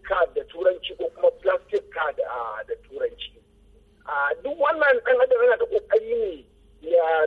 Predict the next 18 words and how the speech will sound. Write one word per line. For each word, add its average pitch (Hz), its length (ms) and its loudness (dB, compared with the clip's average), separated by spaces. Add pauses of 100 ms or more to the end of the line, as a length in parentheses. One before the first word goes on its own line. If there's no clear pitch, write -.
(140)
ya, 170 140 2 (100)
ya, 151 380 2 (100)
ya - 120 -4 (120)
inganta 226 580 2
rayuwarsa. 156 800 0 (460)
To, - 220 -4
ana 220 260 2
nan 202 200 2
kuma, 214 560 0 (380)
a, 135 80 -4 (800)
injin 220 340 2
nan 208 160 2
mai 175 120 0
aiki - 320 -6
da - 80 2
ƙwaƙwalwa 202 500 4
ya 208 120 2
zo, 214 400 4